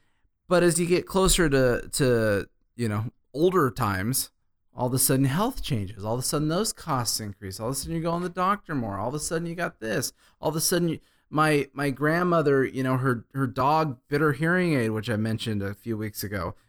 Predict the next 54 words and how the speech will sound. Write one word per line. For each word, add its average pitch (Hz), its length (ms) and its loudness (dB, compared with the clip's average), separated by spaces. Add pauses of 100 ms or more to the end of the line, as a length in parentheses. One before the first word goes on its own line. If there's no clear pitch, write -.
It - 60 -20
was 151 100 -6
like 175 140 -4
three 196 220 -2
thousand 185 400 0
dollars 185 360 2
for 185 120 -2
a 185 40 2
set 190 220 2
of 190 80 2
hearing 214 340 2
aids. 95 380 -4 (400)
It's 160 120 -4
just 190 140 0
all 208 160 2
the 214 80 -2
stuff - 580 0
continues 165 640 -2
to 131 100 -12
creep 160 300 -6
up. - 260 -4 (380)
And 180 160 2
if 180 220 2
we 220 240 0
had 226 200 2
all 202 360 6
of 254 100 2
our 247 140 4
money 226 300 4
in 156 100 4
a 127 60 4
four 180 400 2
oh 202 40 4
one 185 220 2
k 185 240 2
or 185 100 2
an 156 60 2
I 165 180 2
R 160 160 4
A, 180 160 2
so 143 200 2
every 147 180 2
time 165 240 0
I 156 100 2
gotta 160 200 2
pull 165 180 0
out 139 200 4
three 160 200 2
thousand 151 420 4
to 151 60 2
buy 151 160 6
a 139 80 4
hearing 151 360 4
aids, 170 280 0